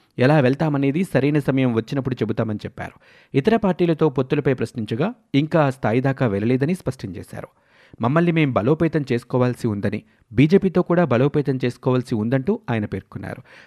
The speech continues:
సంస్థాగతంగా ఎలా వెళ్లాలనే దానిపై బీజేపీ నిర్ణయం తీసుకోవాలని, వాటన్నింటికీ మించి రాష్ట్రంలో ఆటవిక రాజ్యం, గొడవలు, అవినీతిపై బీజేపీ అగ్రనేతలతో లోతుగా చర్చించామంటూ పవన్ కళ్యాణ్ ఈ సందర్భంగా వెల్లడించారు. అధికారం సాధించడానికే తాము అడుగులు వేస్తున్నామని,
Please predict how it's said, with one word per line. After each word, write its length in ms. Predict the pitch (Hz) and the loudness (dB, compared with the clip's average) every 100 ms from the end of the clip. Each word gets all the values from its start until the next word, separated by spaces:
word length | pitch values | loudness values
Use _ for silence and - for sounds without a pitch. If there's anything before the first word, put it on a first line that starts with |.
| - | -2
సంస్థాగతంగా 680 | 127 135 147 131 123 120 117 | -2 0 0 0 -2 0 2
ఎలా 260 | 110 127 120 | 2 2 0
వెళ్లాలనే 460 | 110 131 127 117 | 0 0 0 -2
దానిపై 400 | 113 107 131 156 - _ - | -2 -2 0 -2 -4 _ 2
బీజేపీ 400 | 135 151 139 139 | 2 2 2 0
నిర్ణయం 300 | 110 127 131 | 2 0 0
తీసుకోవాలని, 640 | 127 - 131 120 123 131 - - | -2 -2 2 2 2 -4 -8 -2
వాటన్నింటికీ 500 | 127 127 180 208 202 | 0 2 0 -2 -2
మించి 240 | 175 156 151 | -2 -2 -2
రాష్ట్రంలో 420 | 143 - 151 147 | -2 -2 -2 0
ఆటవిక 360 | 135 143 139 | 0 -2 -4
రాజ్యం, 380 | 135 131 131 196 | -2 -2 -4 -6
గొడవలు, 520 | 139 113 127 139 180 - | 0 2 2 0 -4 -4
అవినీతిపై 540 | 120 143 131 123 101 82 - - 104 | -2 0 -2 -2 -4 -4 -18 -12 0
బీజేపీ 400 | 131 131 131 127 | 2 2 2 4
అగ్రనేతలతో 760 | 107 123 123 117 117 110 151 156 | 4 0 0 0 -2 0 0 0
లోతుగా 460 | 117 151 151 135 - | 2 0 0 -2 -2
చర్చించామంటూ 600 | 101 135 131 123 113 117 | -4 -4 -4 -2 -2 -2
పవన్ 220 | 127 127 | 2 0
కళ్యాణ్ 300 | 143 104 117 | 0 -2 0
ఈ 40 | 135 | -2
సందర్భంగా 540 | 120 110 123 101 95 | -4 -2 -2 -2 -4
వెల్లడించారు. 580 | 107 90 87 - 98 101 - | -4 -6 -10 -12 -12 -8 0
అధికారం 440 | 127 208 226 220 | 0 0 0 -2
సాధించడానికే 800 | 214 143 143 175 170 156 151 170 | 0 0 0 0 0 0 -2 -2
తాము 300 | 165 147 135 | -2 0 0
అడుగులు 260 | 107 123 147 | 0 0 2
వేస్తున్నామని, 600 | 139 131 135 131 135 | 0 -2 -2 0 0